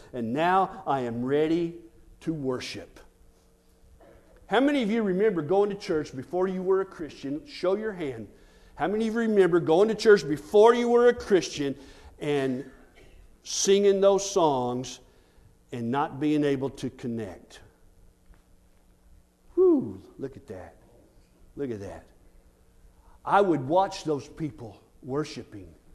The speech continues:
I would see them engaging in it. And I couldn't do it. I couldn't connect. Why? What was wrong? I didn't have the Holy Spirit. I had not repented of my sin.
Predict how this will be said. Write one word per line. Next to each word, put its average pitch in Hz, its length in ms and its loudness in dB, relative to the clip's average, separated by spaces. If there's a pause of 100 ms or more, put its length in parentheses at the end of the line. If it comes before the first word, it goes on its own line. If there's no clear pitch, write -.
(460)
I 180 140 -8
would 143 200 -6
see 170 340 -8
them 156 220 2
engaging 127 760 -4
in 117 160 -10
it. - 240 -18 (1000)
And 117 160 -10
I 139 120 -6
couldn't 123 440 -8
do 143 180 -4
it. - 280 -16 (600)
I - 40 -20
couldn't 139 400 -8
connect. 135 600 -14 (420)
Why? 190 360 -12 (100)
What 202 160 -8
was 131 180 -10
wrong? 143 420 -10 (720)
I 120 80 -6
didn't 135 240 -6
have 135 200 -8
the 120 80 -10
Holy 139 260 -6
Spirit. 131 600 -12 (520)
I 139 120 -12
had 147 160 -6
not 160 200 -2
repented 151 500 -4
of 131 140 -6
my 131 140 -12
sin. 175 380 -8